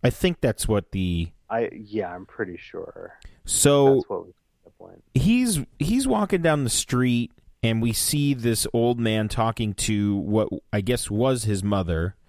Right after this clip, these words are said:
Speaker 1: and
Speaker 2: Mm-hmm.
Speaker 1: he grab-, he's like, "Yeah, I'll take your hand," and then he is immediately just, like, flung into space. Well, it's, he's grabbed and, like, sucked back in t-, through the crack.
Speaker 2: Yeah.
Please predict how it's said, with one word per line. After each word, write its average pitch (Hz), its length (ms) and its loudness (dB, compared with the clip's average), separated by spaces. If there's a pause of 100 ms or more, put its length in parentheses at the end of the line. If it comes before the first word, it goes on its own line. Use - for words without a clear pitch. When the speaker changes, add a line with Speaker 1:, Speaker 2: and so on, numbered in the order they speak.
(220)
Speaker 1:
and 101 400 0
Speaker 2:
Mm-hmm. 98 80 -4
Speaker 1:
he 170 300 0
grab-, 123 520 0
he's 113 280 -2
like, 107 260 -2
"Yeah, 185 300 0
I'll 180 80 0
take - 280 -4
your 110 120 -2
hand," 117 320 0 (340)
and 110 140 2
then 113 140 0
he 180 360 0
is 117 200 2
immediately 110 640 0
just, 92 340 -2
like, 87 400 -2 (640)
flung 123 500 0
into 151 320 0
space. 92 580 -2
Well, 104 200 0 (180)
it's, 113 160 -2
he's 120 200 0
grabbed 98 480 0
and, 95 140 0
like, 90 220 -2
sucked - 440 -2
back 87 260 -2
in 90 200 -2
t-, - 220 -10
through 95 240 -2
the 85 80 -4
crack. 87 640 -4 (320)
Speaker 2:
Yeah. 78 640 -8